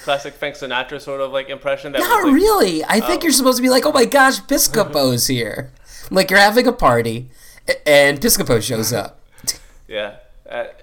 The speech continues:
Speaker 1: I, I've been there. <laughs> Having a party at Piscopo shows up. Anyways, the point is, Howard Deutsch has directed episodes of Young Sheldon.
Speaker 2: <laughs> I mean, all the greats, huh?
Speaker 1: All of the greats.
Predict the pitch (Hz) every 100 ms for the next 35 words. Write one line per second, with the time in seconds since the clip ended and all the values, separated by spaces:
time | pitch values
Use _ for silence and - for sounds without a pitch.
0 | - 151 147 156 147 123 120 113 117 117
1 | - - - - _ _ _ - 147 147
2 | 143 135 131 127 120 127 - 131 127 131
3 | - 196 196 185 196 180 175 170 - -
4 | - 170 190 196 180 175 - - 170 190
5 | 160 165 160 160 135 147 143 147 139 139
6 | 139 143 - 143 139 117 123 123 123 -
7 | 113 113 113 - _ _ _ - - -
8 | - - - 156 127 127 117 113 107 101
9 | - - - - - 131 139 139 135 110
10 | 104 - 135 127 127 - - - - -
11 | 127 135 143 143 139 131 147 123 120 113
12 | - -